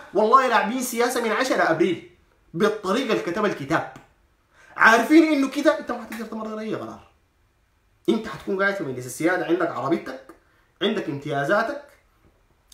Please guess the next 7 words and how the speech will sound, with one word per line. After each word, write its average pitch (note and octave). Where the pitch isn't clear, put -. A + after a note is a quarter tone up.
تمشي E3
البيت. D#3+
آه، C3+
عضو E3+
المجلس G#3
السيادي F#3
مشى، G#3